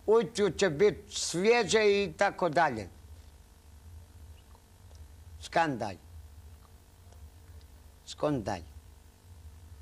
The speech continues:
I evo ti Hvaj, toplo, sunčano.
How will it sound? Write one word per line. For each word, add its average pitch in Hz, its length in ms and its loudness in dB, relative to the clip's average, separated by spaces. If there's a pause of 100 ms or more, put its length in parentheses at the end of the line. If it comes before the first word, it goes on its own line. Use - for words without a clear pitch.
(720)
I 285 260 4 (120)
evo 196 160 2
ti 143 220 -2
Hvaj, 220 600 4 (360)
toplo, 226 760 2 (280)
sunčano. 214 920 2